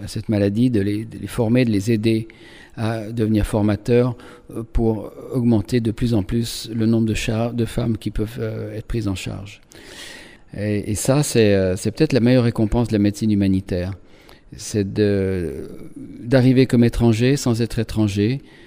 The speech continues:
d'avoir très vite le confiance, la, la confiance à la fois des, des malades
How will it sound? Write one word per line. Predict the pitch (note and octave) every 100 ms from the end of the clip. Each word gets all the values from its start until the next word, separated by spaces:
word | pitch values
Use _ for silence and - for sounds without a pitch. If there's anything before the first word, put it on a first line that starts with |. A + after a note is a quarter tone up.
| - -
d'avoir | G#2 G#2 G#2 G#2+ G#2 F2+ G2+ -
très | - B2+ B2
vite | A#2+
le | A2+
confiance, | A2 A2+ G#2+ B2 A2 G#2 - -
la, | G#2 G#2
la | G2+
confiance | A2+ G#2+ - A2 G2+ F2
à | G2+
la |
fois | G#2+ - A2
des, | G2 F2+ E2+ - - - -
des | G#2
malades | G2 G2+ A#2+ C#3